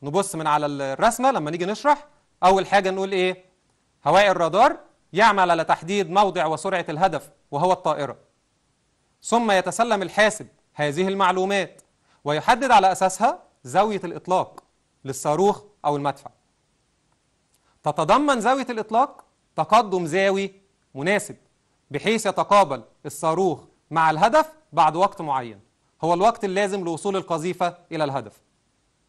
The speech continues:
بعد كده الإشارة الخارجة من الحاسب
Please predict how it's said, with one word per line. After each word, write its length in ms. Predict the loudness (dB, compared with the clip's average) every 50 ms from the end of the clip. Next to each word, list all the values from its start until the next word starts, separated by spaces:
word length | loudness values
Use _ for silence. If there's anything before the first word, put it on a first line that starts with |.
| _ _ _ _ _ _ _ _ _ _ _ _ _ _ _ _ _ _ _ _ _ _ _ 2
بعد 200 | 2 2 2 2
كده 160 | 2 2 0
الإشارة 320 | 0 0 0 0 0 0
الخارجة 320 | 0 0 0 -2 0 0 -2
من 100 | -4 -4
الحاسب 440 | -6 -2 0 0 0 0 -4 -10